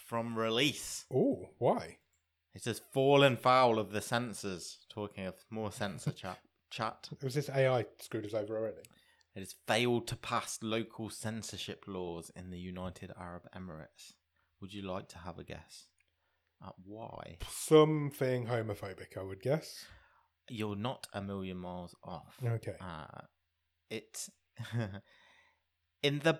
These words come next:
Speaker 1: background of one frame in this movie.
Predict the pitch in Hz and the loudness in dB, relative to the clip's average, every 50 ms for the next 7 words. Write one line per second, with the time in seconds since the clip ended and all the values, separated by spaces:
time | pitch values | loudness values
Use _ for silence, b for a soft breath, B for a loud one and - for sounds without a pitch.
0 | - - 220 220 - - - - 120 110 95 95 92 87 90 90 - - _ _ | 8 10 10 10 10 8 2 2 4 4 6 4 2 0 -2 -6 -10 -14 _ _
1 | - 117 - - - - 135 131 127 135 151 160 185 185 190 196 190 190 185 - | 0 0 0 0 -4 -8 -8 -8 -6 -2 6 8 12 12 12 12 12 6 2 0
2 | - - 196 190 170 131 101 98 92 92 101 123 160 - - _ _ _ _ _ | 4 8 10 10 12 10 8 4 0 -2 -2 -4 -4 -4 -8 _ _ _ _ _
3 | _ _ _ _ _ - 127 120 123 127 127 120 - - 135 131 127 117 101 92 | _ _ _ _ _ 2 2 4 4 4 2 2 2 2 2 4 4 4 2 2
4 | - - 95 123 - | 0 -2 -2 -4 -4